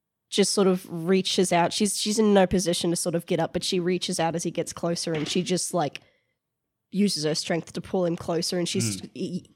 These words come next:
Speaker 1: she's got, she's on her knees, but, um, she's pulled Alex so that, um, he's, he's lying across her lap, and she's just sort of, like, cradling your head, and, um, she, she doesn't reach for a first aid kit or a poppers or anything. She's just sort of holding you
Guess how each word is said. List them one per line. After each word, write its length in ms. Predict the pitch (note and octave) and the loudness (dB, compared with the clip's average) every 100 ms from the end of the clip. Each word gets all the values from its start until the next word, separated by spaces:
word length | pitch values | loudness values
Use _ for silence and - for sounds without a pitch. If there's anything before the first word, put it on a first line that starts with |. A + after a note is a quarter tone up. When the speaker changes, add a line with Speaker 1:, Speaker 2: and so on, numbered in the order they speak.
| _ _ _ _ _ | _ _ _ _ _
Speaker 1:
she's 360 | - G#3 G3 - | -2 0 0 4
got, 400 | G#3 G3+ - - | 8 8 4 -2
she's 220 | A3 G#3+ | 2 4
on 100 | G#3+ | 4
her 140 | F#3 | 4
knees, 380 | F3 F3 F3 F3 - | 4 2 2 0 -4
but, 260 | F#3+ F3 - F3 | -2 -2 -4 -4
um, 200 | E3+ F3 | -4 -4
she's 420 | - F3+ - - | -4 -4 -4 -6
pulled 440 | - G#3 G3 F#3+ - - | -6 -2 0 -2 -4 -6
Alex 540 | D#3+ E3+ D#3+ - - - - - | -2 -2 -4 -6 -6 -10 -12 -8
so 280 | - F3+ | -2 0
that, 260 | D#3+ F3+ E3+ F3 | 2 2 0 -2
um, 280 | E3+ E3 | 0 0
he's, 400 | E3+ - E3 D#3+ - | -2 -4 -6 -6 -6
he's 260 | F#3+ F3 | -6 -4
lying 300 | F3 E3+ E3+ | -2 0 0
across 360 | D#3 - E3 - | -4 -4 -4 -4
her 80 | E3+ | -4
lap, 320 | D#3+ D#3+ - | -2 -4 -6
and 80 | E3 | -6
she's 200 | F3 - | -4 -2
just 180 | F#3 | -4
sort 120 | - F3 | -2 -2
of, 160 | F3 F3 | -4 -6
like, 160 | E3+ | -6
cradling 540 | - F3 E3 F3 F3 F3 | -4 -2 0 0 2 2
your 140 | F3+ | 2
head, 340 | F3 F3 D#3+ F3+ - - - _ | 0 -2 -2 -4 -6 -18 -20 _
and, 600 | F3+ F3 F3 F3 E3 - - | 0 0 2 0 0 -4 -2
um, 380 | F3 D#3+ D#3+ D#3+ - - _ | 0 0 -2 -4 -6 -20 _
she, 240 | - A3 - | -4 -2 -2
she 140 | - | 0
doesn't 280 | A#3+ A3 E3 | 2 2 0
reach 440 | F3+ - - - _ | 0 -2 -6 -6 _
for 200 | - F3+ | -2 0
a 40 | F#3 | 0
first 300 | F#3+ F3 F#3 | 0 -2 -2
aid 160 | E3 | -4
kit 220 | - D#3+ - | -4 -6 -4
or 140 | E3 | -2
a 60 | D3+ | -2
poppers 580 | - D#3+ - D#3 - - | 0 -2 -2 -4 -4 -4
or 120 | D#3+ | -2
anything. 280 | D#3 E3 F3 | -2 -2 -2
She's 200 | - F#3 | -4 -4
just 180 | G3 - | -4 -2
sort 80 | F3 | -4
of 80 | - | -4
holding 580 | - E3+ D3+ C#3+ C#3+ C#3+ | -4 -2 -2 -4 -4 -4
you 180 | C#3 | -6